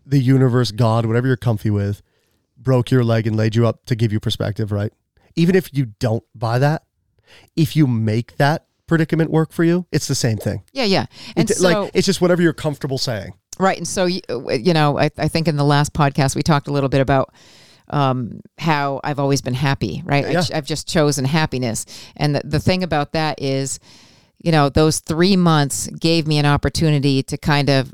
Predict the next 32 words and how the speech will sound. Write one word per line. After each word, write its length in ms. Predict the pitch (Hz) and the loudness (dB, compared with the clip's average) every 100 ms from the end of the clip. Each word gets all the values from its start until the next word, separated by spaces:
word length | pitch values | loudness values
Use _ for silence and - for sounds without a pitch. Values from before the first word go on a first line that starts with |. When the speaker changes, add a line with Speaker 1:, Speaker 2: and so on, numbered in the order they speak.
| - | -4
Speaker 2:
reset. 560 | 147 135 120 - 139 - - - - _ _ - | 0 0 0 0 0 -2 -10 -20 -20 _ _ 0
Speaker 1:
Yeah, 340 | 135 123 120 | 4 4 2
yeah, 140 | 113 113 | 0 0
Speaker 2:
It 40 | |
Speaker 1:
yeah, 40 | 110 | 0
Speaker 2:
was 120 | - | 0
Speaker 1:
yeah. 60 | |
Speaker 2:
kind 120 | 143 185 | 0 0
of 80 | |
a 40 | 151 | -2
reset. 520 | 156 156 - 165 131 | -2 -2 -4 -4 -2
Speaker 1:
Yep. 100 | 120 | -2
Speaker 2:
And 80 | 151 | -2
I 80 | 156 | -4
probably 360 | - 196 196 | -2 -2 0
got 180 | 165 156 | 0 0
to 80 | 156 | -4
my 140 | 143 | -6
lowest 580 | 135 143 156 170 165 - - | -2 2 4 4 2 0 0
ever. 420 | 156 180 226 - _ _ _ - - - | 0 2 -2 -4 _ _ _ -20 -14 -2
And 280 | 165 165 143 | 0 0 -2
it 180 | 160 143 | -2 -2
was 180 | 165 | 0
a, 80 | 160 - - | -2 -4 -4
it 100 | 156 | -2
was 120 | - | -2
a 40 | - | -6
cleansing 680 | - 160 160 139 127 127 - | -4 0 0 0 -2 -4 -6
opportunity. 760 | 127 - 131 143 123 117 123 135 | -6 -4 -2 -2 -2 -2 -6 -4
Speaker 1:
Yes. 600 | 123 113 107 - - - _ | 0 0 0 -4 -8 -14 _
Speaker 2:
And 300 | 147 143 139 | -2 0 0
so, 600 | 127 - 156 147 143 139 | -2 -2 2 2 2 0